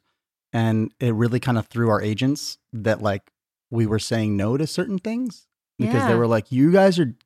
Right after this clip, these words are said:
Speaker 1: kids out of school. You just came out of one of the best programs in the country, and you're saying no to this, to an audition or a show because you wanna go play with puppets in a barn
Speaker 2: <laughs>
Speaker 1: in Massachusetts. Like,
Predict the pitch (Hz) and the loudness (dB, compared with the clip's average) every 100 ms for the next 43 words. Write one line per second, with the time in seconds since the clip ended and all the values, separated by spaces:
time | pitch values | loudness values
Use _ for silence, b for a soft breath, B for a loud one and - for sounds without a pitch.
0 | _ - - 151 92 85 - 120 113 104 | _ -10 0 0 0 -6 -8 -4 -2 -4
1 | - 107 - 175 - _ _ _ - 127 | -4 -4 -4 -8 -16 _ _ _ 0 2
2 | 160 - 160 135 127 110 117 - _ 127 | 2 4 6 6 4 4 2 0 _ 0
3 | 113 107 98 104 110 95 95 113 _ _ | 2 0 0 -2 -2 -2 -6 -10 _ _
4 | _ _ _ - 123 117 110 110 113 113 | _ _ _ -8 -2 0 0 0 0 0
5 | - 123 120 175 214 143 113 - 120 - | 0 2 4 6 6 4 0 0 0 0
6 | - 117 113 104 104 170 - 160 151 117 | -2 0 2 2 4 2 4 4 4 4
7 | 113 104 107 - 190 156 117 107 110 _ | 2 0 0 -2 2 4 4 2 -2 _
8 | _ _ _ 110 120 104 120 117 117 110 | _ _ _ -4 -2 0 0 2 2 2
9 | 110 - 113 104 - 107 104 - - 104 | -2 -2 -2 -2 -2 -4 -4 -6 -6 -4
10 | 92 104 98 95 95 254 - 269 - 294 | 0 0 2 0 2 0 4 2 4 4
11 | - 302 - - 123 113 107 98 104 101 | 4 0 0 -2 2 2 2 0 -2 -4
12 | 92 92 - 117 | -4 -6 -2 -2